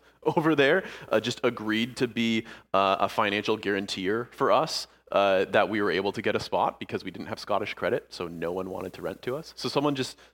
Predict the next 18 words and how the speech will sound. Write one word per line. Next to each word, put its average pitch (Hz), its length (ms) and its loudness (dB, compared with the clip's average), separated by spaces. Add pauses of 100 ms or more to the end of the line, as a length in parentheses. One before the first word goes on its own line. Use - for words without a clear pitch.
that - 40 -12
we'd 107 160 -6
never 117 240 2
met 117 220 0
before 131 280 -2
decided, 123 600 0 (340)
"Yeah, 320 180 2
you 139 140 2
know 180 120 2
what? 190 220 4
Uh, 151 600 2 (180)
you - 220 -8
know, 160 80 2
I 151 80 0
feel 156 240 -4
like 151 200 0
God 143 260 0
is, 143 300 -8